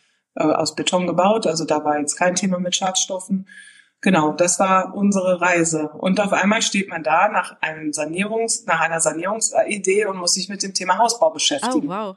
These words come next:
Speaker 1: Wovon man natürlich keine
Speaker 2: Ja,
Speaker 1: Ahnung
Speaker 2: genau.
Speaker 1: hat. <laughs>
Speaker 2: Und die Frage für mich noch, weil wir haben auch Altlasten gehabt, also ich habe ein altes Denkmal saniert und da waren die Entsorgungskosten auch so extrem.
Speaker 1: Ja.
Speaker 2: War das bei euch auch so?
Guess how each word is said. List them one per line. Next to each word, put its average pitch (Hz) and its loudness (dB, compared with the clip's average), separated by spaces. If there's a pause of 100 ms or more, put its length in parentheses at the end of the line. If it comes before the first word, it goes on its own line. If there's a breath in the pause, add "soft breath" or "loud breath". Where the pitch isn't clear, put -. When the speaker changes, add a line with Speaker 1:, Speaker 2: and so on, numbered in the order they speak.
(120)
Speaker 1:
Wovon 180 0
man 180 2 (300)
natürlich 254 0 (100)
keine 190 2
Speaker 2:
Ja, 196 -2
Speaker 1:
Ahnung 151 0
Speaker 2:
genau. 208 -4
Speaker 1:
hat. - -4 (120)
<laughs> - -2
Speaker 2:
Und - 0
die 214 2
Frage 208 0
für 254 -2
mich 240 -2
noch, 294 0
weil 226 2
wir 226 2
haben 220 0
auch 196 2
Altlasten 247 0
gehabt, 254 -2
also 196 0
ich 196 0
habe 208 0
ein - 2
altes 185 -2
Denkmal 226 0
saniert 233 -4 (340 loud breath)
und 202 0
da 185 2
waren 175 4
die 190 -2
Entsorgungskosten 190 0
auch - -8
so 143 -8 (140)
extrem. - -8
Speaker 1:
Ja. 160 4
Speaker 2:
War 190 2
das 202 -6
bei 185 -6
euch - -10
auch 180 -10
so? 175 -10